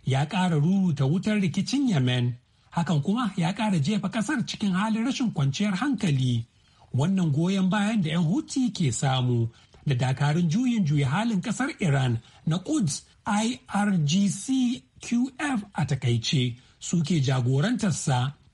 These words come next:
kuma su ne dakarun da gwamnatin Iran ke amfani da su na goyon bayan ƙungiyoyin ta'addanci da mayakan sunkuru. A ranar takwas ga watan Disamba, Amurka ta ayyana Hussein Irlu, ma'aikacin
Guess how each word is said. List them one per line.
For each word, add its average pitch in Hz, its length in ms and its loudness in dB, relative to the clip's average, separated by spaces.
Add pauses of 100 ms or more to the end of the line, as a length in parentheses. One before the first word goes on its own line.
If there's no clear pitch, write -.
(240)
kuma 185 180 0
su 285 240 -2
ne 320 160 -2
dakarun 185 480 0
da 247 80 -2
gwamnatin 226 460 0
Iran 214 280 0
ke 202 160 -4
amfani 135 480 0
da 240 100 0
su 131 360 0 (400)
na 147 100 0
goyon 165 400 2
bayan 180 360 2
ƙungiyoyin 190 520 2
ta'addanci 214 720 0 (240)
da 131 120 2
mayakan 208 500 0
sunkuru. 127 800 0 (680)
A 180 80 -2
ranar 302 260 0
takwas 349 360 -2
ga 180 80 2
watan 277 280 0
Disamba, 131 640 0 (220)
Amurka 180 420 0
ta 185 240 -2
ayyana 202 460 2
Hussein 220 400 0
Irlu, 131 520 0 (320)
ma'aikacin 175 460 0